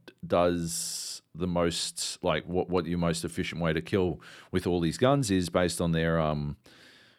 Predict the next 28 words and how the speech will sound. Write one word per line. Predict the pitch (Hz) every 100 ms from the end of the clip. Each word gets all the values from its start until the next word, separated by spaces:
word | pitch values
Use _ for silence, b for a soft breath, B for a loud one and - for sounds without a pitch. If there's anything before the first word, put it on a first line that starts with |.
| _
based | 87 87 90
on | 85
their | 80 76 76 73 73
power-ups, | - 135 160 117 73 73 - - -
and | 82 85 80 80 80 82 - - -
then | 82 90 87
you | 82
have | 90 85
to | 90 90
fire | 85 - 85 87 92 82
in | 87
ways | 80 80 80 82
that | 82 78 76
maximize | 80 85 101 90 95 92
that. | 110 120 -
So, | 85 78 78 76 b b b b b
uh, | 78 82 85 82 76
at | 80
one | 95 90
point | 98 90 82
I | 82
had, | 78 90 85 82 78 - b b b b b b b b b
I | -
had | 123
all | 107 107 123
these | 127 120
fucking, | - 113 104 92 85 82 - - -
uh, | 87 82 82 76 69 69 71